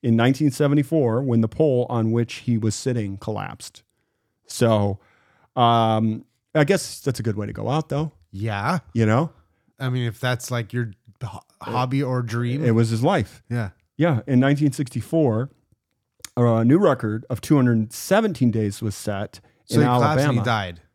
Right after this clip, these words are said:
Speaker 1: With a
Speaker 2: One,
Speaker 1: fucking
Speaker 2: one of the
Speaker 1: pole fell down.
Speaker 2: One of the guys died.
Speaker 1: Yeah.
Speaker 2: That's crazy.
Speaker 1: Yeah. So, um,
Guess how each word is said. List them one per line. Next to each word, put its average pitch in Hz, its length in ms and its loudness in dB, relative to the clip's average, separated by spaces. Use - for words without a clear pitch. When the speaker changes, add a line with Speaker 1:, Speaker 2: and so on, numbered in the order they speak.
Speaker 1:
With 247 120 0
a 175 40 4
Speaker 2:
One, 131 120 0
Speaker 1:
fucking 185 240 2
Speaker 2:
one 135 80 2
of 131 40 2
the 294 60 4
Speaker 1:
pole 370 140 4
fell 120 220 0
down. 101 320 -8
Speaker 2:
One 120 100 -6
of 120 60 -4
the 117 60 -4
guys 110 280 -4
died. 85 320 -8
Speaker 1:
Yeah. 359 280 2
Speaker 2:
That's 113 200 -12
crazy. 98 440 -8
Speaker 1:
Yeah. 202 260 0
So, 139 480 2
um, 120 460 2